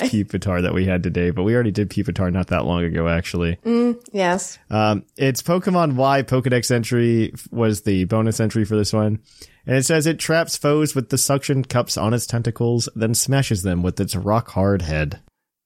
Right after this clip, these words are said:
Speaker 1: Mm.
Speaker 2: Yeah, I know. Okay.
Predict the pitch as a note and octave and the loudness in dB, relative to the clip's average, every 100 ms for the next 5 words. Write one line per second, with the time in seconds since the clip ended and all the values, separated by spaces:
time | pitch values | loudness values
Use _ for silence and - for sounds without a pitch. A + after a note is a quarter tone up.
0 | _ G3 G3+ A#3+ G#3 F3+ E3+ D#3+ F3+ - | _ 0 2 4 2 0 -2 -4 -6 -4
1 | E2 F2+ F2+ E2+ E2+ F2+ E2+ D#2+ _ _ | 0 2 2 2 2 2 0 -2 _ _
2 | _ _ _ - B2+ F3+ - B2 G#2+ F#2 | _ _ _ -2 2 0 -2 -6 -4 -6